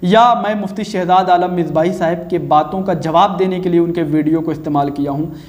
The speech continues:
इस बात को आप गौर करें, इस बात पे, इस बात को समझें। और अल्लाह तबारक व ताला से मैं दुआ करता हूँ कि अल्लाह तबारक व ताला हमें हक और सच बात करने की तौफीक अता फरमाए और आपको हक और सच बात सुनने की तौफीक अता फरमाए।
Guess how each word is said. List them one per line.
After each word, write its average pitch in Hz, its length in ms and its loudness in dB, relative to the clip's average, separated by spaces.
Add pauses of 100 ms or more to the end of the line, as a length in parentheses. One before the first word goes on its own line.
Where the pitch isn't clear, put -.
(140)
इस 131 120 -4
बात 139 520 0
को 151 120 -2
आप 147 400 2 (260)
गौर 190 340 2
करें, 202 220 -4
इस 180 100 -4
बात 170 300 0
पे, 180 60 -2 (220)
इस 151 120 -4
बात 165 300 2
को 202 60 -2
समझें। 214 480 0 (680)
और 143 120 -4
अल्लाह 170 360 2
तबारक 170 460 2
व 151 140 0
ताला 165 460 2
से 185 100 -2
मैं 170 200 2
दुआ 190 240 4
करता 185 300 -2
हूँ 160 240 -4
कि 165 80 -6
अल्लाह 156 320 0
तबारक 151 440 -2
व 147 120 -2
ताला 151 340 4 (580)
हमें 156 240 -2
हक 220 300 -2
और 175 180 0
सच 175 340 -6
बात 151 520 -2
करने 160 300 0
की 175 120 -2
तौफीक 175 380 -2
अता 160 200 0
फरमाए 156 340 -2
और 156 180 0
आपको 156 380 0
हक 180 240 -8
और 156 160 -4
सच 180 260 -8
बात 151 180 -4
सुनने 160 300 -4
की 160 140 -4
तौफीक 151 360 -4
अता 143 180 -2
फरमाए। 147 400 -4